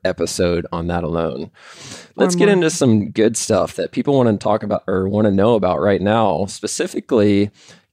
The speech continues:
Speaker 1: calorie deficits for weight loss. I was under the impression, remember, pre-Jenny, pre going on this functional medicine adventure, calories in equals calories out. So if you wanted to lose weight,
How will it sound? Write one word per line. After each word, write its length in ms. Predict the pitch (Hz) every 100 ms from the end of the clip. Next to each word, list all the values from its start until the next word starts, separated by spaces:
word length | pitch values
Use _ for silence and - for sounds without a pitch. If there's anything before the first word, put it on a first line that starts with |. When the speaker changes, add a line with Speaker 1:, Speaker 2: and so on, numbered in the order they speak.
| -
Speaker 1:
calorie 540 | - 123 156 135 101
deficits 880 | 95 101 98 92 - - 85 - -
for 240 | - 104 90
weight 300 | 87 123 -
loss. 480 | 87 - - - - _ _ _
I 500 | 101 143 165 139 143 -
was 440 | 107 110 170 127
under 240 | 107 104 98
the 100 | 101
impression, 480 | 101 95 95 -
remember, 380 | 123 110 101 127
pre-Jenny, 640 | 110 - 110 107 98 107 113
pre 560 | - 110 110 113 101 -
going 300 | 110 107 110
on 140 | 101
this 260 | 101 110 -
functional 480 | - 117 104 101 98
medicine 680 | 95 98 - 95 98 95 -
adventure, 680 | 90 92 92 98 113 117 139 - - _ _ _
calories 480 | - 90 107 120 117
in 300 | 127 131 127
equals 340 | 113 - 120 -
calories 440 | 117 120 127 120
out. 280 | 127 139 -
So 220 | - 98
if 120 | 95
you 80 | 92
wanted 220 | 101 117
to 80 | 110
lose 340 | 104 117 147 101
weight, 400 | 95 113 -